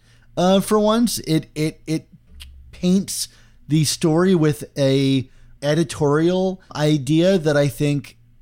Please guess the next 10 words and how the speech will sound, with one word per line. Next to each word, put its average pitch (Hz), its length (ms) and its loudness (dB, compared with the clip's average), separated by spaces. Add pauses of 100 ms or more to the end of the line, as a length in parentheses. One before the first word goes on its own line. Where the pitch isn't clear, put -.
(520)
cuts 175 340 -2
against 160 420 0
anything 156 480 0
that 147 160 -6
this - 280 -6 (240)
overall 139 720 0
arc 131 360 -6
wanted 135 300 -4
to 123 100 -4
do. 143 380 -4